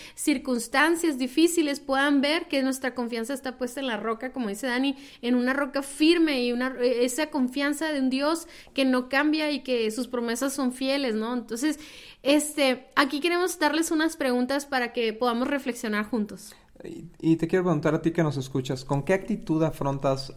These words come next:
Speaker 2: los retos, los problemas de tu matrimonio, las fallas de tu esposo o de tu esposa? ¿Con una actitud de estrés o, o conflictiva o una actitud de paz? Ah,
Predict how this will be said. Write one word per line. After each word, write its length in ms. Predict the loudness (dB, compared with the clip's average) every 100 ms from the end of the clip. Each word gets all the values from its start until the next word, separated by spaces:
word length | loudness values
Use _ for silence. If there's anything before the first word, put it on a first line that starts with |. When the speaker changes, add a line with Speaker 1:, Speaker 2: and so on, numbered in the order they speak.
| -4
Speaker 2:
los 260 | 2 2 2
retos, 580 | 2 2 2 0 0
los 160 | -2 -4
problemas 480 | -2 0 0 0 -2
de 80 | -2
tu 100 | -4
matrimonio, 640 | -6 -6 -4 -4 -2 -4
las 220 | -4 0
fallas 300 | 4 4 2
de 80 | -2
tu 100 | -6
esposo 360 | -8 -6 -4 -4
o 20 |
de 60 | -6
tu 40 |
esposa? 400 | -6 -6 -6 -8 -12 -20 -16 -2
¿Con 100 | 2
una 100 | 2
actitud 340 | 2 0 2
de 80 | 2
estrés 560 | 2 2 2 4 2 0
o, 80 | -2
o 300 | -2 -6 -6
conflictiva 760 | -6 -4 -4 0 2 2 -2 -8 -20 -20 -20 _
o 340 | 0 2 4 2
una 240 | 0 -2 -4
actitud 500 | -6 -8 -4 -4 -2
de 100 | -6
paz? 600 | 0 -2 -2 -8 -10 -12 _ -20 _ -20 -20 -20 -20 -14 0
Ah, 520 | 2 4 4 0